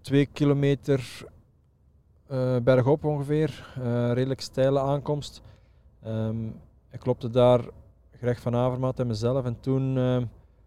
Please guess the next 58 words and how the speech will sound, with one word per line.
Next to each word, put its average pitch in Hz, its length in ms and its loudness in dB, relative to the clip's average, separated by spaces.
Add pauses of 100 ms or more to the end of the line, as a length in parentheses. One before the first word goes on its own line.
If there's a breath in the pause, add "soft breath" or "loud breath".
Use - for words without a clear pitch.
(140)
ja, 139 160 -2
wist 127 180 -4
ik 135 120 -6
wel 135 200 6
dat 127 140 2
dat 127 140 2
een, 127 220 -2 (500)
een 117 120 -8
hele 131 600 2
goede 131 220 2
renner 143 260 2
was. 147 340 -4 (140)
Had 120 120 -12
toen 123 120 -4
eigenlijk 123 360 -2
ook 135 80 4
al, 127 140 4
eh, 127 140 4 (460 soft breath)
denk 123 180 -10
ik, 123 100 -12
drie 127 220 -4
ritten 139 220 -4
in 139 80 -2
de 131 80 -4
Vuelta 131 440 0
ke-, 131 300 -8
keer 139 220 -2
gewonnen, 131 300 -2
of 127 80 -6
was 120 120 -2
dat 120 100 -8
misschien 120 220 -8
hetzelfde 131 460 -2
jaar? 135 260 -2 (1120 soft breath)
En 123 120 -6
dan 143 100 6
in 143 80 4
tweeduizend 139 440 6
twintig 160 300 0
won 175 120 2
hij 170 80 2
de 151 80 -2
rit 156 140 0
naar 156 220 -2
Carcassonne 147 600 -2
in 147 60 -2
de 139 160 -2
Tour. 170 340 2
En 127 480 -2
ja, 110 120 -8
het 110 100 -6
is 113 80 -8
toch 131 140 -2
wel 131 160 4 (100)
echt 139 260 -4
iemand 131 320 0
met, 123 220 -2
ehm, 120 280 2